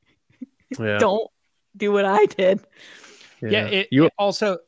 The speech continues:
Speaker 3: like, it, if you don't know, um, it, look for a charger that's probably U S B C,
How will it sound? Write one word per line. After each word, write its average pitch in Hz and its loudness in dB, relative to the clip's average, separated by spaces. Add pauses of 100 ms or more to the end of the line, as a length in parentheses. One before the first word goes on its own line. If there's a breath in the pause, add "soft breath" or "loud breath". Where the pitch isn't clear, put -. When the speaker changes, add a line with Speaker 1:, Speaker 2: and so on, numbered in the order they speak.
Speaker 3:
like, 156 0
it, 160 -6
if 165 -4
you 156 -4
don't 156 -2
know, 139 -4
um, 123 -6
it, 151 -6
look 147 -4
for 151 -4
a 139 -6
charger 135 -6
that's 123 -8
probably 127 -6
U 117 -6
S 123 -4
B 131 -12
C, 135 -14